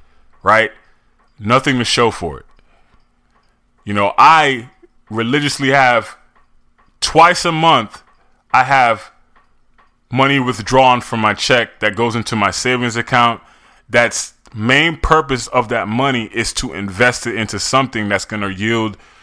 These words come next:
me a return, right? I set it up as an auto pay type of thing, right? So it comes out regardless. I don't even see it.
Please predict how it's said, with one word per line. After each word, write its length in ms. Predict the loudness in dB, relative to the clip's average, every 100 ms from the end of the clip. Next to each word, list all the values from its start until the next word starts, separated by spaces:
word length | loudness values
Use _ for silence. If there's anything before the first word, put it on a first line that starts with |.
| _ -10
me 160 | -2 -2
a 80 |
return, 540 | -2 -6 -2 -2 -2 -8 _ -20 -20 -20 _ _ _ _ 0
right? 240 | 2 2 -4 2
I 540 | 6 6 4 2 -2 -8 _ _ _
set 320 | -6 0 2 2
it 120 | 4
up 200 | 2 2
as 220 | -2 -2 -2
an 140 | -10 _ 4
auto 640 | 6 6 4 -2 -4 -12 _ _ _ _ _ _ -8
pay 240 | -2 0
type 280 | 2 0 0
of 120 | -2
thing, 260 | -8 -8 -6
right? 340 | 0 2 2 -2
So 380 | 0 2 2 0
it 160 | -4
comes 360 | 0 0 0 2
out 380 | 4 4 2 -4
regardless. 720 | -2 4 4 4 -2 -10 0
I 140 | 0
don't 180 | 2 -2
even 220 | -6 -6
see 400 | -10 -6 -4 -2
it. 120 | -2